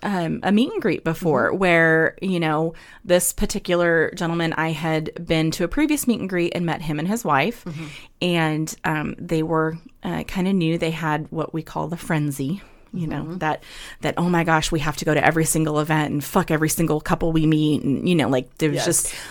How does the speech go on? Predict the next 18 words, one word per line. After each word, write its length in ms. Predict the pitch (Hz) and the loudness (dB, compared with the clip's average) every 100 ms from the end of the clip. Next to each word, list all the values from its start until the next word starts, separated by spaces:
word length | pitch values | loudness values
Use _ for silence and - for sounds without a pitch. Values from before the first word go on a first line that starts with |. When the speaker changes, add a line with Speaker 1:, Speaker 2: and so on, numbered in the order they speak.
| - - | -16 -6
Speaker 1:
super 540 | - - 240 208 175 | -2 2 4 6 4
excited, 720 | - - 160 151 143 139 - | 4 0 2 2 2 0 0
you 100 | 151 | 0
know, 280 | 143 110 90 - | 2 0 -4 -2
friend, 300 | 175 143 135 | 2 4 4
new 180 | 165 151 | 2 2
frenzy. 480 | - 131 135 127 151 - - - - - _ 185 | 0 -4 -4 -6 -10 -14 -20 -20 -20 -20 _ 0
And, 760 | 175 170 160 156 151 147 151 - - - _ | 2 2 2 0 0 -2 -4 -8 -10 -20 _
um, 560 | 170 170 - - 196 196 _ - - 175 | -2 0 -2 -6 -8 -8 _ -20 -2 4
I 280 | 170 156 | 8 8
was 460 | 160 170 156 156 156 - | 6 4 6 4 2 -2
standing 340 | - 180 170 175 | 0 2 4 4
there 120 | 170 | 2
talking 520 | - 165 160 165 165 | 4 4 6 2 0
with 140 | 165 156 | 0 0
some 240 | - 165 | 0 0
friends, 560 | - 240 226 202 190 - | 4 6 6 2 0 2
and 260 | 175 156 | 2 2